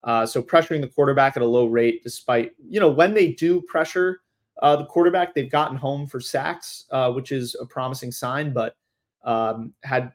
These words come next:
not, not had too much success pressuring the quarterback. And against this McVay offense and, and Stafford, um, I think that that could be a problem.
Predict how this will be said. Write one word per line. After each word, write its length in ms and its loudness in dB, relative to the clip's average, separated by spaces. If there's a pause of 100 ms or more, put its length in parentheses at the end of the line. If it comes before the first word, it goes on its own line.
(100)
not, 420 -2
not 180 0
had 220 0
too 120 -10
much 180 -4
success 380 -8
pressuring 300 -4
the 80 -8
quarterback. 540 -2
And 120 -4
against 460 -8
this 220 -6
McVay 340 0 (160)
offense 320 -6
and, 120 -10
and 140 -12
Stafford, 560 -2 (380)
um, 220 -2
I 60 0
think 200 -8
that 240 0
that 180 -2
could 100 -14
be 100 -8
a 60 -12
problem. 420 -16